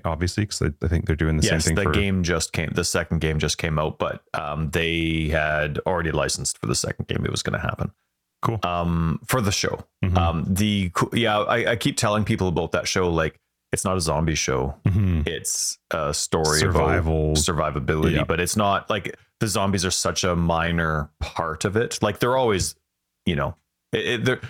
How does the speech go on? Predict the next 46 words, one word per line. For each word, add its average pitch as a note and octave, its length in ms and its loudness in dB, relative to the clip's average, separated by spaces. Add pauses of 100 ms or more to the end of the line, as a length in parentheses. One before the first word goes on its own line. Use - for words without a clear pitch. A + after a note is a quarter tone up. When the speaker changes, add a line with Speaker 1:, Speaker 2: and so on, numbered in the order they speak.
Speaker 1:
It's - 140 2
Speaker 2:
it's - 20 4
Speaker 1:
not D3+ 120 4
Speaker 2:
a - 40 2
very B2 140 4 (160)
Speaker 1:
constantly F2+ 320 4
Speaker 2:
minor F2 120 4
part E2+ 220 4
Speaker 1:
running E2+ 200 2
Speaker 2:
of - 60 4
it. - 20 2
Speaker 1:
from E2 180 0
zombies D2+ 480 0
like D#2 160 0
Last D#2 340 -2
of C#2 80 -2
Us. - 260 -2
It - 80 -2
was, F#2 200 0 (180)
it's A2 160 0
Speaker 2:
Yes. C#3 80 4
Speaker 1:
actually A2 260 2
more F2+ 480 2 (320)
humans, D#2 720 0 (200)
like, E2 220 0
dealing D#2+ 340 2
with D2 240 -2 (340)
the - 120 2
sort E2 200 0
of C#2 60 0
the E2+ 100 0
Speaker 2:
Yep. F#2+ 100 2
Speaker 1:
human F#2+ 200 2
interaction C#2+ 540 -2
side - 240 -2
of - 60 -6
it. - 160 -4
So - 220 -2 (340)
yeah, D#3+ 120 -2
no, D3 160 0
it C3 60 2
was C3 140 0
really C#3 180 4
Speaker 2:
Yep, A#2+ 180 2
Speaker 1:
good. F#2 180 -2
Speaker 2:
yep. C3 140 -2